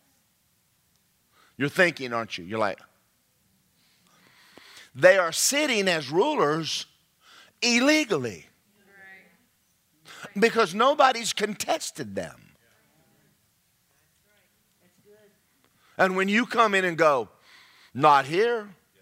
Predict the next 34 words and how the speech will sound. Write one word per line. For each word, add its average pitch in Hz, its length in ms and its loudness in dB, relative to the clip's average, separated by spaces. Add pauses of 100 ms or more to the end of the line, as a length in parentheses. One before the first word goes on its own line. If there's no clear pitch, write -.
(640)
All 185 120 8
right, 170 200 2
now 135 120 -4
let 147 100 0
me 180 100 0
make 202 180 2
a 202 40 -10
statement 180 380 -2
to 147 100 -6
you 120 100 -4
right 120 180 0
now. 101 200 -10 (100)
You 113 140 -10
go 131 140 0
out 151 180 4
in 165 80 -12
the 165 80 -4
bookstore 131 680 -6
and 127 100 -4
you 120 60 -4
get 131 160 -4
the 147 60 -8
book, 120 220 -6
The 117 80 -4
Authority 117 320 -4
of 113 40 -10
the 113 60 -10
Believer. 95 280 -8 (1800)
I'm 107 120 -10
gonna 120 140 -6
give 135 160 -2
you 175 100 -2
a 190 40 -4
warning. 139 540 -6